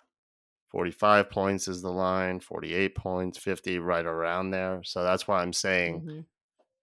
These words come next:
Speaker 1: you know,
Speaker 2: That's
Speaker 1: forty-five
Speaker 2: what's
Speaker 1: might,
Speaker 2: needed,
Speaker 1: might get it
Speaker 2: right.
Speaker 1: done this season 'cause of how close the table has been and, and
Speaker 2: Mm-hmm.
Speaker 1: not a big gap, you know. It
Speaker 2: Mm-hmm.
Speaker 1: might be enough. But I'm saying if we got twenty, I think that would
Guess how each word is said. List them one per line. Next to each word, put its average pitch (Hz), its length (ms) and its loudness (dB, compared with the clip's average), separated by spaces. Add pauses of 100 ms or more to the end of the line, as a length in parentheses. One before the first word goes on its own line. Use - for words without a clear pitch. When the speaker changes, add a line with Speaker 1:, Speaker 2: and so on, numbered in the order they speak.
Speaker 1:
you 113 80 4
know, 95 160 6
Speaker 2:
That's - 140 -12
Speaker 1:
forty-five 165 260 4 (140)
Speaker 2:
what's - 20 -2
Speaker 1:
might, 107 220 4
Speaker 2:
needed, 127 160 -4
Speaker 1:
might 117 240 8
get 123 100 8
it 117 40 6
Speaker 2:
right. 110 80 2
Speaker 1:
done 92 360 4
this 92 160 0
season 87 300 -2
'cause 90 340 -2
of - 240 -6 (480)
how 107 140 4
close 98 260 2
the 98 80 -4
table 90 320 2
has 87 140 0
been 90 240 2
and, 85 200 -2
and 85 420 -4
Speaker 2:
Mm-hmm. 90 340 -6
Speaker 1:
not 92 160 4
a - 20 2
big 87 240 -2
gap, 85 240 2 (140)
you 90 140 -4
know. 78 200 -6 (380)
It 117 100 4
Speaker 2:
Mm-hmm. 110 80 4
Speaker 1:
might 107 200 8
be 104 100 6
enough. 92 400 6 (340)
But 98 160 8
I'm 98 140 6
saying 92 440 2
if 127 300 8
we 107 160 4
got 95 300 2
twenty, 85 580 0 (420)
I 92 140 6
think - 480 0
that 95 420 4
would 92 240 0